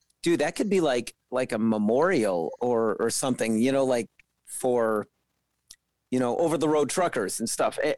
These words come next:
a-, and, and the way they had that, that silhouette drive on the wall, which then kinda became someone in the next scene. I, I just, I found that the movie and the camera work and, and the shots that they took so very s-, like, just stylistic.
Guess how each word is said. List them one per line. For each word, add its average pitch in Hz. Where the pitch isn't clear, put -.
a-, -
and, 151
and 139
the 139
way 151
they 151
had 147
that, 127
that 113
silhouette 143
drive 131
on 127
the 120
wall, 156
which 135
then 156
kinda 135
became 151
someone 143
in 123
the 117
next 117
scene. 175
I, 156
I 160
just, 180
I 139
found 170
that 127
the 127
movie 147
and 123
the 110
camera 180
work 127
and, 117
and 120
the 107
shots -
that -
they 117
took -
so 180
very 123
s-, -
like, 120
just 175
stylistic. 151